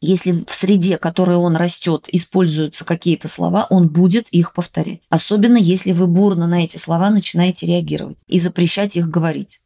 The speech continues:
Тогда интерес к этому слову вырастет многократно. Ребенку пять месяцев, на И В, стал хуже есть смесь, семьсот-восемьсот миллилитров в среднем в день. Вес набирает нормально, прикорм не хочу еще вводить. Что в данном случае делать?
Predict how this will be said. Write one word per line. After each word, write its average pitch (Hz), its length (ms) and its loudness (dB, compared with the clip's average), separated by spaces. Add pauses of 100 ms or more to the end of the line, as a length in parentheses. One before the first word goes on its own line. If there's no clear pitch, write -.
Тогда 156 280 0
интерес 185 360 2
к - 100 -8
этому 165 220 0
слову 196 340 0
вырастет 165 500 -2
многократно. - 720 -2 (640)
Ребенку 196 520 4
пять 214 360 0
месяцев, 175 580 2
на 190 200 4
И 247 100 4
В, 165 320 2
стал 226 280 0
хуже 202 360 2
есть 202 300 0
смесь, 175 260 4
семьсот-восемьсот 180 840 -2
миллилитров 180 600 2
в - 40 -8
среднем 208 420 4
в 165 80 0
день. 160 280 2
Вес 214 280 0
набирает 160 400 0
нормально, 170 500 2
прикорм 208 460 2
не 196 80 4
хочу 202 400 -2
еще 170 320 2
вводить. 156 460 0 (260)
Что - 240 -2
в 208 80 2
данном 196 280 4
случае 185 380 -2
делать? 165 300 0